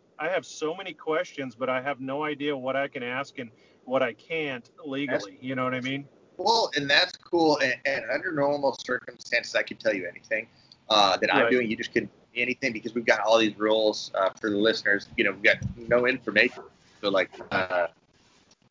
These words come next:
Speaker 2: I can't hear about what anyone else is doing. And, uh,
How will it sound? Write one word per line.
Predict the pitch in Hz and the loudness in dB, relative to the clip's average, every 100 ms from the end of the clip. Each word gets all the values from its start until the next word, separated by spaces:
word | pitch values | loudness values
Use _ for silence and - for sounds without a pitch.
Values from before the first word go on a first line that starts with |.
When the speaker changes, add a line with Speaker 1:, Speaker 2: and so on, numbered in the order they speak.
| - - - - - _ | -20 -20 -20 -20 -20 _
Speaker 2:
I | 113 123 | 2 2
can't | - - 131 117 - | 2 4 4 4 4
hear | 147 139 | 6 8
about | 113 110 107 | 8 6 6
what | 110 113 | 4 4
anyone | 120 117 104 | 4 2 0
else | 107 113 | 0 0
is | 101 - | -4 -2
doing. | 117 113 101 _ - | 0 2 -2 _ -2
And, | 104 98 95 | 0 2 2
uh, | 90 92 | 0 0